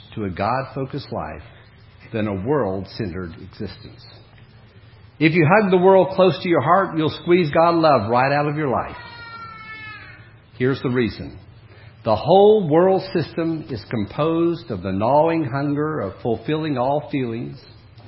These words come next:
and the illeg-, illegitimate desire to pursue whatever appeals to you, and the haughty pride of outdoing everyone and bragging about what you've accomplished and accumulated.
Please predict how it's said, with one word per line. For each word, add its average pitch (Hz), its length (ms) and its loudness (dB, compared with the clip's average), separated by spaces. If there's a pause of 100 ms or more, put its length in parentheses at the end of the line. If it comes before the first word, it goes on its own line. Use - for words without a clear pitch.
(440)
and 127 80 2
the 143 160 2
illeg-, 175 580 2
illegitimate 180 680 2
desire 135 500 2
to 117 100 -6
pursue 131 560 -2
whatever 170 600 -2
appeals 160 440 -4
to 107 60 -6
you, 92 300 -8 (560)
and 131 120 2
the 131 100 6
haughty 220 580 2 (120)
pride 139 540 0
of 123 160 -6
outdoing 147 580 0
everyone 143 520 0
and 113 200 -2
bragging 151 560 0
about 123 300 0
what - 200 -2
you've 113 120 -6
accomplished 110 720 -6
and 104 160 -10
accumulated. 92 760 -10